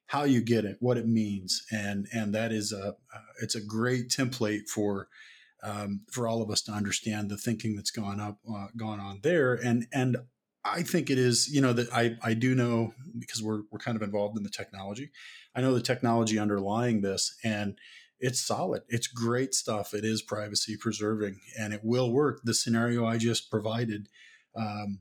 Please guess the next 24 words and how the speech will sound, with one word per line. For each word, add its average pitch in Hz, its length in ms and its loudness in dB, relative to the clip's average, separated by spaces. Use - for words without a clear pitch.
with, 110 420 -2
uh, 104 300 -4
proving 123 360 4
of, 110 200 2
you 120 100 2
know, 110 160 2
proving 113 340 2
of 110 140 0
age, 120 400 0
it'll 127 180 4
have 127 180 2
all 127 200 4
of 120 120 2
those 117 220 4
zero 117 220 2
knowledge, 113 640 2
um, 107 400 -2
proof, 139 420 2
uh, 107 280 -4
uh, - 640 -14
um, 101 260 -10
fundamental 113 640 0
technology 113 720 -2
innovations 110 600 -2